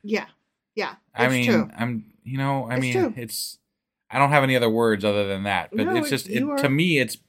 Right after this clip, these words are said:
Speaker 2: glaringly obvious
Speaker 1: Mm-hmm.
Speaker 2: that this is a try hard. They're, they're
Speaker 1: Yeah.
Speaker 2: trying way too hard to make this a prophecy.
Speaker 1: Completely agree.
Speaker 2: So, that's all.
Speaker 1: So then we move on to the next chapter, Isaiah forty-five.
Speaker 2: Yep.
Speaker 1: And that's when,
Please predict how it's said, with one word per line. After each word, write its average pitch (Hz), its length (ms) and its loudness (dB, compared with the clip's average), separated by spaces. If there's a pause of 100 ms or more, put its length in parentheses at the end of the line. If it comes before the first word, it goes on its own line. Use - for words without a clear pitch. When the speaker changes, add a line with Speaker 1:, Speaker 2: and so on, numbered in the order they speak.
(160)
Speaker 2:
glaringly 117 680 2
obvious 107 580 -2
Speaker 1:
Mm-hmm. 254 220 0 (400)
Speaker 2:
that 113 300 -2 (240)
this 104 200 -10
is 110 120 -4
a 117 80 -2
try 151 240 2
hard. 82 300 -4
They're, 104 220 0
they're 104 160 -4
Speaker 1:
Yeah. - 60 -4
Speaker 2:
trying 95 380 -6
way 104 160 -2
too 117 220 -10
hard 117 220 2
to 101 60 -10
make 104 200 -4
this 104 120 -10
a - 60 -10
prophecy. 104 600 -8
Speaker 1:
Completely 220 800 -2
agree. 185 540 -6
Speaker 2:
So, - 320 -14 (440)
that's 117 180 -8
all. 82 200 -10 (600)
Speaker 1:
So - 160 -6
then 269 180 4
we 311 100 0
move 370 200 4
on 247 220 4
to 247 160 -6
the 233 80 0
next 208 300 0
chapter, 185 560 -4
Isaiah 196 640 -2 (140)
forty-five. 202 840 2
Speaker 2:
Yep. 110 320 4 (440)
Speaker 1:
And 208 420 4
that's 214 320 0
when, 208 540 0